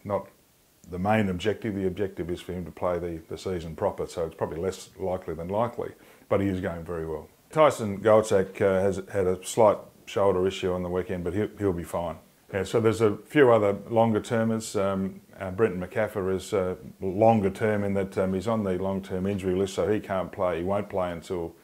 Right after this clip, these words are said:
uh, just after Anzac Day. And he's going reasonably well. Um, Matthew Scharenberg is probably going, is a bit, will be quicker than that, um, but he's gonna have that,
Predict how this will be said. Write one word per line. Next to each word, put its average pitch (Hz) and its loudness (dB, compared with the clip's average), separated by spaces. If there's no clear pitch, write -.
uh, 85 -2
just 90 -8
after 85 -4
Anzac 87 -6
Day. 78 -4
And 98 0
he's 104 -2
going 98 0
reasonably 87 0
well. 113 2
Um, 92 0
Matthew 95 -8
Scharenberg 95 2
is 87 -4
probably 92 -2
going, 92 0
is 87 -4
a 87 -8
bit, - -4
will 101 2
be 87 -4
quicker 110 0
than 98 0
that, 131 -2
um, 87 -4
but 87 -2
he's 98 0
gonna 98 0
have 90 0
that, 87 -2